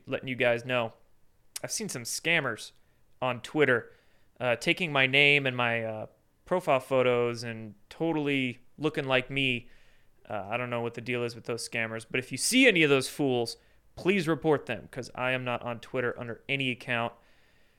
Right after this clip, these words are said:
Just letting you know. Okay, Harvey Weinstein sentenced to sixteen years behind bars. He probably is not gonna last sixteen years much longer on this planet, so by all intents and purposes, that's the rest of his life.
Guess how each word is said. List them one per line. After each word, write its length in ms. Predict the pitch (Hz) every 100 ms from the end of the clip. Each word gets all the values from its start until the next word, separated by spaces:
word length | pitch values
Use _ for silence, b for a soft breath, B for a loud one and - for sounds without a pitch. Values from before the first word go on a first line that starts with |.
| _ _ _ _ _ _ -
Just 240 | 156 147
letting 180 | 165 151
you 80 | 151
know. 220 | 131 - - - -
Okay, 400 | 151 151 151 117 -
Harvey 320 | - 196 208
Weinstein 680 | 185 190 190 180 - 139 139
sentenced 600 | - - 185 - 185 -
to 120 | - 143
sixteen 760 | - 220 - - - 208 196
years 540 | 180 196 196 190 185 - b b b 123
behind 540 | 160 175 185 180 160
bars. 800 | 175 185 196 196 196 190 - - - - - - - _ _
He 140 | 160
probably 400 | - 170 156 147
is 80 | 143
not 180 | 151 143
gonna 160 | 147
last 300 | 143 143 143
sixteen 440 | - 143 - 147 139
years 240 | 143 139
much 280 | 139 139 -
longer 240 | 143 135
on 80 | 135
this 120 | 127
planet, 460 | - - 143 131 -
so 580 | - 131 123 120 120 113 - _ - _ -
by 160 | 123 123
all 120 | 123
intents 300 | 117 139 127
and 100 | 117
purposes, 440 | 139 123 - 123
that's 180 | 120 113
the 80 | 113
rest 240 | 127 127
of 60 | 120
his 140 | 113
life. 280 | 131 127